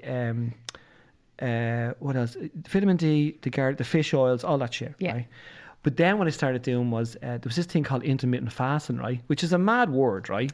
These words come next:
Speaker 2: Yeah.
Speaker 1: Then I realised I didn't need that word at all.
Speaker 2: <laughs>
Speaker 1: Basically what it is, is you don't eat after eight o'clock.
Speaker 2: Yeah.
Speaker 1: And I, fu-, I have been a different human.
Speaker 2: Really, yeah?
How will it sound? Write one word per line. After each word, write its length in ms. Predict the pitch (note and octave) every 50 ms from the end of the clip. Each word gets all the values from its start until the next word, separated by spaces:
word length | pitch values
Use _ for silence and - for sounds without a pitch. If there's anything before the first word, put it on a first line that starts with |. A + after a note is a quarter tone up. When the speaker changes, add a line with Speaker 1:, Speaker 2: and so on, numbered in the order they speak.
| - - -
Speaker 2:
Yeah. 200 | F3+ E3+ D#3 - - -
Speaker 1:
Then 140 | - E3 F#3
I 40 | F#3+
realised 500 | D#3+ D#3+ D#3+ E3 D#3 C3+ A#2+ A#2 A2 A#2+
I 40 | C3
didn't 160 | C3 B2+ B2+
need 200 | C3 C3+ C3 A#2+
that 120 | B2 A#2+
word 280 | C3+ A#2+ A#2+ A#2 A2 A2+
at 60 | G#2
all. 280 | A2 A#2+ B2 A2 - - - -
Speaker 2:
<laughs> 1400 | B3 B3+ A3+ G#3+ - - - E4 - - - D#4 - - D4 C#4 - - - - - - B3+ C4 - - - C3+ A#2+
Speaker 1:
Basically 440 | C3 D3 F3+ G3+ - - E3 C3+
what 140 | A#2+ A#2 A#2
it 80 | A2+ A2+
is, 160 | C3 C3+ A2+ A2
is 60 | A#2
you 60 | A#2 A2+
don't 220 | C#3+ C#3 C#3 -
eat 180 | D3 C#3+ C3+ A2+
after 300 | A#2 G#2+ - - A#2+ A2+
eight 120 | A2 F#2+
o'clock. 360 | G2 - A#2+ A2+ A#2 - - -
Speaker 2:
Yeah. 200 | D#3+ D3+ C#3+ C#3+ C#3+ - _ _ _ _
Speaker 1:
And 260 | - B2 B2 A#2+ A#2+ A#2+
I, 240 | - A#2+ A#2 A2+ G#2
fu-, 420 | - - - - - - - - -
I 160 | C3 B2 A#2 A#2
have 180 | A2+ A2+ A#2+
been 120 | A#2+ A2+ A2
a 40 |
different 400 | G#2 B2 B2 A#2+ - A2+ A#2 A2
human. 400 | F#2 G#2 A#2 C3+ D3+ E3+ E3 - - - - - -
Speaker 2:
Really, 420 | F3+ G3+ B3+ D#4+ E4 D#4 C4+ A3 G3+
yeah? 220 | G3+ A3 B3+